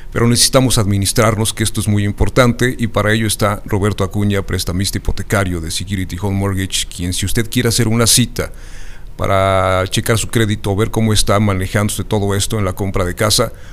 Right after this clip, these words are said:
usted lo puede hacer a través del teléfono ocho cero uno, dos diez, cero seis cero uno,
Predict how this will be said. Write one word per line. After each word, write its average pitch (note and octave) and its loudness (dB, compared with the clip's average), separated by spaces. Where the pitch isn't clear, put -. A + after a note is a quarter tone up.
usted A2+ 0
lo A2+ 0
puede A#2+ 4
hacer A#2 4
a G#2+ 4
través G#2 2
del G#2+ 0
teléfono B2 4
ocho A#2+ 2
cero A#2+ 4
uno, C#3 4
dos A#2 2
diez, A#2 4
cero A2+ 2
seis A2+ 2
cero B2 6
uno, A#2+ 2